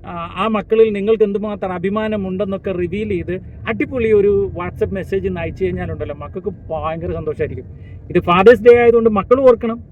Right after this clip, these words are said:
നിങ്ങൾ പല രാജ്യത്തായിരിക്കാം, പല നാട്ടിലായിരിക്കാം, പക്ഷെ നിങ്ങളുടെ സ്വന്തം അപ്പനെ ഒന്ന് ഓർത്ത് അപ്പനിൽ നിങ്ങൾക്ക് ഇഷ്ടമുള്ള ക്യാരക്ടറിനെയൊക്കെ ഒന്ന് അഭിനന്ദിച്ച്, ഏ,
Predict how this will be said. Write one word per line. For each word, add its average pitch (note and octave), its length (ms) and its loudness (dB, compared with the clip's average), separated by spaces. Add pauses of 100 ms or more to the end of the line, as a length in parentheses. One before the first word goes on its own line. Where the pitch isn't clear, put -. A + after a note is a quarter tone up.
നിങ്ങൾ A3+ 500 0 (560)
പല G#3+ 200 4
രാജ്യത്തായിരിക്കാം, G3+ 960 0 (240)
പല F3+ 140 -2
നാട്ടിലായിരിക്കാം, F#3 800 -2 (300)
പക്ഷെ F#3 180 -2
നിങ്ങളുടെ G3+ 320 0
സ്വന്തം G3 340 0
അപ്പനെ G3+ 300 -4
ഒന്ന് G3 180 -2
ഓർത്ത് F#3 400 -4 (520)
അപ്പനിൽ A#3 380 4
നിങ്ങൾക്ക് G3+ 360 -2
ഇഷ്ടമുള്ള G3+ 400 -2
ക്യാരക്ടറിനെയൊക്കെ F#3 720 -6
ഒന്ന് F3+ 140 -6
അഭിനന്ദിച്ച്, F3+ 680 -4 (460)
ഏ, F#3+ 100 -2